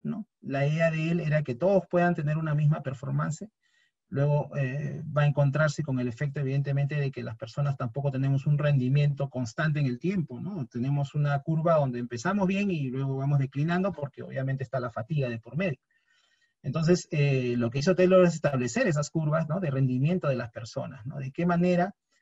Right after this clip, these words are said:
se podían, eh, estandarizar el trabajo, ¿no? Para poder, evidentemente, también producir, ¿no? Hacer esa producción en masa, ¿no?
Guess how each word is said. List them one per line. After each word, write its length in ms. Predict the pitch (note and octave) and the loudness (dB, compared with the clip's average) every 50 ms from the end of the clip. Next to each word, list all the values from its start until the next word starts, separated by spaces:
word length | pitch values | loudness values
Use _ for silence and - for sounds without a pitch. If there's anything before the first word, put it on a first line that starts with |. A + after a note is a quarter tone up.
| _ _ | _ _
se 180 | _ - C#3+ C#3 | _ -4 -4 -4
podían, 540 | C#3 C#3 C#3 C#3 D#3 D#3+ D#3+ E3 F3 F3 - | -2 0 0 0 0 0 0 0 0 0 0
eh, 400 | - C#3 C3 B2+ B2 C3 C3 - | 0 -2 -2 -2 -4 -6 -6 -6
estandarizar 760 | - D3 - - - C#3+ C3+ B2+ B2 A#2+ A#2+ B2 - G#3 A#3+ A#3 | -6 -8 -6 -2 0 0 2 2 0 -2 -6 -2 0 0 0 0
el 100 | F3 D3 | -2 -4
trabajo, 460 | - B2+ C3+ C#3 C#3 - _ - C#3+ | -4 -4 -4 -4 -4 -8 _ -16 -16
¿no? 240 | C#3 E3+ G#3+ G3 - _ _ _ _ _ _ _ | -14 -14 -16 -16 -20 _ _ _ _ _ _ _
Para 240 | - E3+ G3+ G#3+ F#3 | 2 4 4 4 2
poder, 280 | D#3+ D3+ D#3 F3 F3 | 0 0 2 2 2
evidentemente, 560 | E3+ D3+ C#3+ D3 D#3+ - D3+ D3+ D#3+ E3 E3+ | 2 2 0 0 0 0 0 -2 0 -2 -2
también 340 | - C3+ C3 C#3 D3+ E3 - | -2 -2 0 0 0 -2 -2
producir, 560 | - C#3 C3 C3 B2+ - - A#3 A#3+ A#3+ A#3 - _ _ _ | -2 -2 0 0 -2 -4 -4 -4 -6 -6 -6 -12 _ _ _
¿no? 200 | - D#3 A3 B3 - - | -6 -6 -6 -6 -6 -6
Hacer 240 | C#3+ C3+ - E3 | -4 -4 0 0
esa 200 | F3 - F3+ F3+ | 2 2 2 0
producción 460 | E3+ D3 C#3+ C#3+ C#3 - - G3 F#3+ E3+ | 2 0 0 0 0 0 0 0 0 0
en 140 | D3+ D3+ | 0 0
masa, 340 | D#3+ F#3+ G#3+ - - - C3+ | 2 2 0 -2 -2 -4 -6
¿no? 160 | C#3 F#3 A3+ | -6 -6 -10